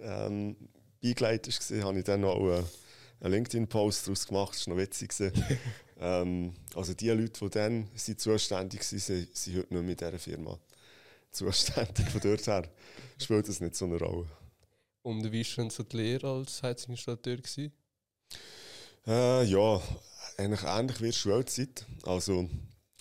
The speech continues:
Speaker 1: ich war dort nicht sehr interessiert gewesen, sag ich mal. Ähm, es war halt eine Pflichtübung gewesen für mich, oder? Ähm, habe natürlich schon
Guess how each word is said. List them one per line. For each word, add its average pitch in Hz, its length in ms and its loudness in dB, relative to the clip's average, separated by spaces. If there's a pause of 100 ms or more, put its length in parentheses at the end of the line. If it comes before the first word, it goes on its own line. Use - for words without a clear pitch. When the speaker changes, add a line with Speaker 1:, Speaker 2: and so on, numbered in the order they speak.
(100)
Speaker 1:
ich - 60 -20
war 90 140 -2
dort - 100 -6
nicht 101 160 -8
sehr 95 260 0 (420)
interessiert 101 580 -4
gewesen, - 180 -6
sag 98 220 -6
ich 104 80 -2
mal. 101 240 2 (600)
Ähm, 87 380 0 (220)
es - 140 -4
war 85 60 -4
halt 78 100 -8
eine 80 100 -10
Pflichtübung 90 500 -2
gewesen - 320 -8
für 73 140 -12
mich, 78 180 -10
oder? 80 200 -10 (1080)
Ähm, 82 520 -4 (340)
habe 98 120 -2
natürlich 110 340 -2
schon 127 280 2